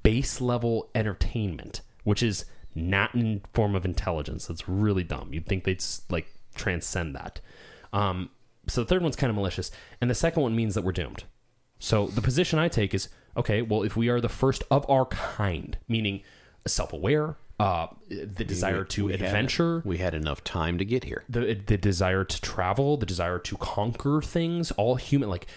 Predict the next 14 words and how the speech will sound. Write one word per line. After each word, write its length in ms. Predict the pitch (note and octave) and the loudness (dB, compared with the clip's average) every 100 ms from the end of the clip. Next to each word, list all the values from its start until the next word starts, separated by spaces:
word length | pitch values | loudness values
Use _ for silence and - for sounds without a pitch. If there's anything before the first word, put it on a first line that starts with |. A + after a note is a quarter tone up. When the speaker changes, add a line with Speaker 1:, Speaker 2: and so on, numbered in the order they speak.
| - - | -8 2
Speaker 1:
altruism, 840 | G#2+ - - D#3+ E3 F3+ F3+ F3+ | 2 2 2 2 2 0 0 -2
like, 240 | G#2 G2 A#2 | -2 -2 -2
the, 100 | G#2 | -2
these 320 | A2 B2 - | -2 -2 -2
things 240 | D#3+ D#3+ | -2 0
that 100 | D3 C3 | 2 0
are 80 | |
humans 500 | G#2 - C#3 C3+ A2+ | 0 0 2 2 0
and 160 | - G#2 | -2 -2
specifically 680 | - G#2+ - B2+ B2 A#2 A2 | 0 -2 0 -4 -2 -2 0
and 100 | G2 | -2
to 80 | A#2 | -2
some 280 | - B2 B2 | 0 0 0
degree 380 | G#2+ G2+ F#2+ | 0 2 2